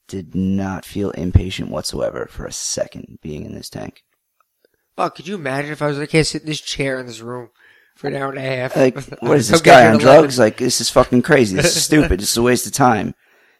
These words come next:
Speaker 1: But you tell me
Speaker 2: Have a
Speaker 1: to
Speaker 2: seat, man. I'll see you later.
Speaker 1: tell me to float in a tank with some salt in it, no light, no sound, no smell, nothing.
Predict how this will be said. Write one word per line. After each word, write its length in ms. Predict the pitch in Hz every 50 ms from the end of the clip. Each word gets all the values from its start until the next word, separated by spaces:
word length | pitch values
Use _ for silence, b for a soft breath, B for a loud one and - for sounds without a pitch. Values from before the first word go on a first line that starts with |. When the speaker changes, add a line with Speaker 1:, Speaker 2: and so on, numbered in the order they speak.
| b b
Speaker 1:
But 140 | - 95 92
you 60 | 85
tell 200 | 85 - 120 113
me 60 | 107 107
Speaker 2:
Have 80 | - 104
a 20 |
Speaker 1:
to 80 | - 196
Speaker 2:
seat, 140 | 180 175
man. 180 | 160 151 151 151
I'll 60 | 160
see 160 | - - 160
you 80 | 165 165
later. 240 | 165 165 160 156 143
Speaker 1:
tell 240 | - 175 240 233 151
me 80 | 139
to 100 | 120 113
float 280 | - - - 127 120 110
in 40 | 104
a 40 | 101
tank 240 | - 120 113 110 107
with 100 | 101 -
some 140 | - 87
salt 360 | - - - 120 117 117 117 87
in 40 | 98
it, 160 | 95 95 -
no 200 | - 98 98 95
light, 240 | 92 95 98 92 87
no 160 | 78 90 90
sound, 360 | 92 - - 95 87 90 90 92
no 80 | 95
smell, 360 | 92 - - 101 90 87 85
nothing. 520 | 87 95 101 101 - - 80 80 82 80